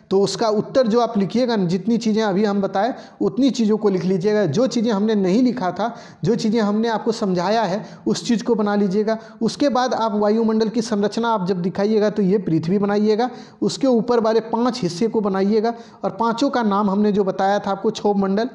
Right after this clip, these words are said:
समताप मंडल, मध्य मंडल, और उसके बाद क्या बताए थे, बाह्य मंडल या बहिर्मंडल, बाह्य मंडल, माफ़ कीजिएगा, आयन मंडल इसको बोलते हैं, और सबसे ऊपर वाले हिस्से को हमने बहिर्मंडल बोला था। तो इसी तरह आप बना दीजिएगा,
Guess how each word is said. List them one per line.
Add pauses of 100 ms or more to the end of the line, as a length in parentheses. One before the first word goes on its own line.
(300)
समताप
मंडल, (280)
मध्य
मंडल, (380)
और
उसके
बाद
क्या
बताए
थे, (380)
बाह्य
मंडल
या
बहिर्मंडल, (300)
बाह्य
मंडल, (120)
माफ़
कीजिएगा,
आयन
मंडल
इसको
बोलते
हैं, (300)
और
सबसे
ऊपर
वाले
हिस्से
को
हमने
बहिर्मंडल
बोला
था। (300)
तो
इसी
तरह
आप
बना
दीजिएगा,